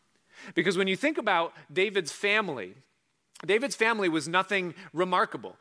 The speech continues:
What David accomplished in his life, that was remarkable. He'll get to that. But, but his family was just really just average. We know it was very large. He was one of eight boys and at least two girls. So if anyone in here is from or is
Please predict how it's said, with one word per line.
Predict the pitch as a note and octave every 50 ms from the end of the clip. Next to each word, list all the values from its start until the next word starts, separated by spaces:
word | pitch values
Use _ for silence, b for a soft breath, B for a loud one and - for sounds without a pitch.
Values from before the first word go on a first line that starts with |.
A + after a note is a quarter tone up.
| - -
What | D3+ A3 C4+ A3
David | A3 C#4 B3+ G3+ G#3+ F3+ D#3+ - - _ _ -
accomplished | E3+ - - - G3+ B3+ D#4 D4+ C#4+ A3+ - - F#3+
in | F3 D#3
his | D3+ B2+
life, | C3+ C#3 C#3 C#3 - - _ C#3
that | C3+ D3 G3 A#3+ C#4
was | B3+ A3 F#3
remarkable. | F#3 F#3+ F3+ F#3 G3+ - - E3+ C3+ A#2+ G2+ B D3 B B
He'll | B E3+ G#3+ B3+
get | G#3 A#3 C4+ B3+
to | - G3+ E3
that. | C#3+ A#2 G2 F2 E2 - _ - _ B B B B B B B B
But, | F3 G3 F#3+ G3 D#3+
but | F#3+ G3+
his | F3+ E3 - -
family | - A#3 C4 D4+ D#4+ D4+ A3+ F#3+ F3+ F3+
was | E3 E3+ F#3 E3+ C#3+
just | C#3 - A3 G#3+ - -
really | E3+ G3 A3+ B3 B3+ A#3+
just | E3+ F#3+ F#3+ - - - -
average. | E3 E3+ G3+ G#3+ E3 C3+ G2+ D#2 - - - - -
We | D3 E3+
know | G3+ G#3+ G#3+
it | G3
was | F3+ E3 C#3+
very | F3 F#3 E3+ E3
large. | D3+ C#3 C#3+ C#3+ D3 E3 G3+ A3 G#3 G3 - - B B B
He | F#3+
was | G3+ E3+ E3+ D3
one | D#3+ F#3+ F#3 F3
of | D#3 D3+ - -
eight | G3+ F#3 A3 G#3+ - - - -
boys | D3 D#3+ F3+ F3 D#3+ E3+ F3+ G3 F3 G3 -
and | F3 D#3 D#3
at | D#3 D3
least | D#3+ D#3+ F#3 G3 F#3 - -
two | - G#3+ A3 G3
girls. | D3+ E3 D#3 D3 D3 D3 D#3 F3+ G#3 A3 G3+ - _
So | - - E3+ D#3 D3+ D3+
if | C3+ D3+ -
anyone | F3 F3+ F#3+ G3 G3+ F#3+ F#3
in | F3+ F3+
here | F3 F3 F3 E3 D#3+ -
is | F3+ C#3+ -
from | - - F#3+ F#3 F#3 F#3+ G3 F#3+ -
or | E3+ D#3 D#3 D3+
is | D3 C#3+ C3+ D3